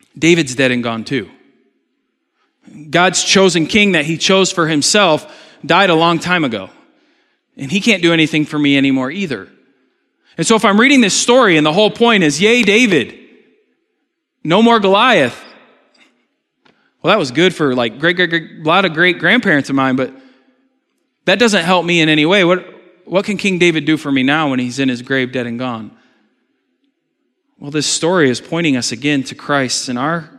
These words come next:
great enemy. Our great enemy being, being sin. We see this in Genesis chapter four, verse seven.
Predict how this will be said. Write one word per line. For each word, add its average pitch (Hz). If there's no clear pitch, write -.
great 113
enemy. 107
Our 139
great 156
enemy 165
being, 135
being 135
sin. 131
We 123
see 135
this 131
in 123
Genesis 123
chapter 117
four, 120
verse 110
seven. 117